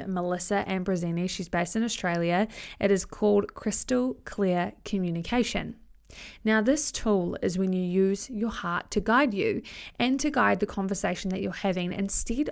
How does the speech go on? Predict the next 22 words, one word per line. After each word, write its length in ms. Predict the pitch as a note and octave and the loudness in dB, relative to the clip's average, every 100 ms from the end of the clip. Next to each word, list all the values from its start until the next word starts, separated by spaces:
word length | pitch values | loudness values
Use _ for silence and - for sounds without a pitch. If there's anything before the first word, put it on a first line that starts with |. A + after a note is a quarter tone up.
| - | -2
of 320 | G#3 F3+ G3 | 0 0 -2
speaking 600 | - - G#3 G3+ C4 C4 B3+ - - | -8 0 0 2 0 0 -4 -20 -14
from 380 | - G3+ F#3 F3+ - | -4 -2 -2 -6 -4
your 180 | F#3+ F3 | -2 0
head. 480 | - F#3+ D#3+ - - - - - - - - | -2 -2 -2 -6 -12 -16 -20 -20 -20 -16 -4
Because 240 | A3+ A#3+ | 2 2
when 100 | A#3 | 4
you 80 | A3+ | 2
speak 320 | A3 B3 C#4 | 4 2 2
from 160 | - D4+ | 0 -2
your 80 | D#4 | -2
heart, 440 | - G3 F#3+ F#3+ | -2 -2 -2 -2
it 100 | G#3+ | -2
makes 300 | G#3 G3+ - | -2 -2 -2
it 80 | A3 | -2
a 40 | G#3 | 0
lot 300 | G#3 C4+ - | 2 0 0
easier 420 | G#3+ G#3 G3+ F#3+ | 4 4 4 2
to 240 | F3 - F#3 | 2 -4 -6
connect 600 | - F#3+ F#3 F#3 - - | -4 -2 -2 -2 -6 -4
with 140 | G3+ - | -4 -4
others 520 | F3+ F3+ G3+ C4 | -4 -2 -2 -4